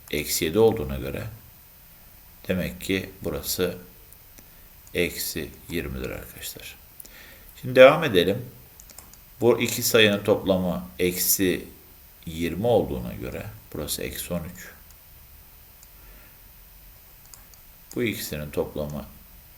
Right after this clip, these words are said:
eksi on üç olduğuna göre burası da artı yedidir arkadaşlar. Burası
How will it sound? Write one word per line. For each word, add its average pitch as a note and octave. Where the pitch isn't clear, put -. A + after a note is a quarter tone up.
eksi E2+
on G2+
üç -
olduğuna A#1+
göre A#1+
burası -
da E2
artı -
yedidir -
arkadaşlar. -
Burası F#2+